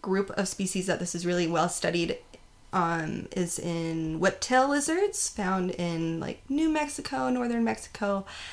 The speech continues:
Um, and many of their populations have no males,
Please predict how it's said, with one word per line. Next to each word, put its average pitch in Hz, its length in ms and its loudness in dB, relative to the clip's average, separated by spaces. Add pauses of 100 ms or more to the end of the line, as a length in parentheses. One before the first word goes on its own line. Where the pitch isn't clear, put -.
(360)
Um, 190 640 6 (380)
and 202 680 6 (240)
many 247 300 2
of 233 160 -2
their 214 600 4 (200)
populations 196 1200 2 (880)
have 180 240 4
no 185 280 6
males, - 640 -2